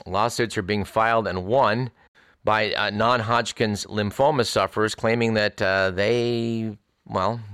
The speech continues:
may have gotten their disease from their use of Roundup, causing quite a headache for Bayer, which purchased Monsanto, the maker, the maker of Roundup. Looking at an ad from the newspaper right now, soliciting, uh, you know,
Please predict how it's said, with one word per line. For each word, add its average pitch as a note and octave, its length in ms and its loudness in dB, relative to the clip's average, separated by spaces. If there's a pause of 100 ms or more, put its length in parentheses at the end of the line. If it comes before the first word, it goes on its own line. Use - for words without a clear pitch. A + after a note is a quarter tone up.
(160)
may - 460 -8
have F#2+ 120 -4
gotten G#2+ 260 0
their G2+ 120 0
disease F#2+ 440 -2
from F#2+ 300 -2
their F2+ 140 -2
use F2+ 320 -6
of E2 180 -8
Roundup, E2+ 680 -4 (640)
causing E2 420 0
quite F#2 260 0
a E2+ 100 2
headache F2+ 360 -2
for E2+ 240 0
Bayer, A#2 500 2
which G#2 320 -2
purchased A2 420 -2
Monsanto, F2 920 -2 (180)
the D2+ 100 -14
maker, D#2+ 420 -8
the D#2+ 140 -10
maker F2+ 340 -4
of D2 220 -10
Roundup. D2 640 -6 (240)
Looking F#2+ 280 -4
at F2 60 -2
an F2 160 -4
ad D#2+ 480 -2 (140)
from D#2+ 260 -6
the D#2+ 80 -6
newspaper E2+ 500 -6
right D#2+ 240 -2
now, E2+ 360 -2
soliciting, E2 680 -6
uh, D2 360 -6 (100)
you D#2 60 -8
know, D2 240 -10